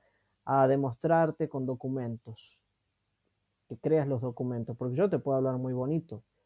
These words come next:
pero los documentos son los que hablan de la verdad, de la legalidad. ¿sí?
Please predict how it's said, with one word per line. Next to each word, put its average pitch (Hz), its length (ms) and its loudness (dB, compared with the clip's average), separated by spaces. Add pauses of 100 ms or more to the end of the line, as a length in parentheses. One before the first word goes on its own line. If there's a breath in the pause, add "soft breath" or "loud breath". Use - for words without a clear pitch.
(220)
pero 127 140 -2
los 120 100 -2
documentos 151 840 0
son 139 240 -4
los 117 120 -8
que 127 160 0
hablan 131 380 0 (520)
de 123 120 -2
la 123 120 2
verdad, 135 400 4
de 139 140 0
la 123 160 0
legalidad. 117 580 -2 (220)
¿sí? 160 260 -4